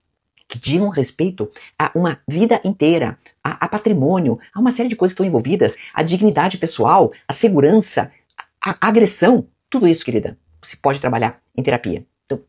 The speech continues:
vai urgente, tá? Fazer terapia e aí você vai colocar no lugar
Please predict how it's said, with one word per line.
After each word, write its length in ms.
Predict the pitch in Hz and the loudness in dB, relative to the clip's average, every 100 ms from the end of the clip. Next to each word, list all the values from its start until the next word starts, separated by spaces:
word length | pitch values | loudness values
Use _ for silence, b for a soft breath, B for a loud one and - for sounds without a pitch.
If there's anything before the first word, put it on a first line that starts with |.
| - | -18
vai 460 | 147 160 180 208 214 _ _ - | -6 -2 0 -2 -6 _ _ -4
urgente, 680 | 285 - 135 123 104 - _ _ _ - | -4 -2 0 0 -2 -12 _ _ _ -8
tá? 140 | 160 | -6
Fazer 360 | 135 120 139 151 | -4 0 2 0
terapia 580 | - 113 - 143 131 - _ _ - | -2 -8 -6 -6 -6 -10 _ _ -4
e 80 | |
aí 80 | 135 | -2
você 200 | 160 156 | 0 0
vai 140 | 135 127 _ - | -2 -2 _ 0
colocar 640 | 269 285 202 - 117 - _ _ - | 2 4 0 -2 -6 -6 _ _ -10
no 120 | 151 | -4
lugar 380 | 156 131 143 - | -2 0 0 -4